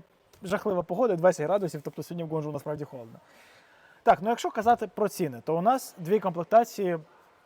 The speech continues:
які по факту, я, зараз ви побачите, що не особо відрізняються. Комплектація Pro і Max. Pro база двісті сорок дев'ять тисяч вісімсот юанів. І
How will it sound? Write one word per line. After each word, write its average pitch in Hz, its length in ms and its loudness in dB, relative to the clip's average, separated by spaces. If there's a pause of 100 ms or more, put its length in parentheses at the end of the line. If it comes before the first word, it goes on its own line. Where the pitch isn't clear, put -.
(200)
які 208 280 -4
по 196 140 2
факту, 190 500 0
я, 175 180 -6
зараз 175 320 2
ви 170 60 -4
побачите, 180 500 2
що 185 140 -10
не 175 100 -4
особо 175 280 -4
відрізняються. 160 580 -6 (640)
Комплектація 196 640 4
Pro 311 180 6
і 202 180 -4
Max. - 400 -4 (340)
Pro 320 260 8 (480)
база 160 480 4
двісті 196 300 -6
сорок 180 240 -4
дев'ять 180 200 -2
тисяч 247 300 -6
вісімсот 170 460 -4
юанів. 160 460 -2 (720)
І 330 160 -2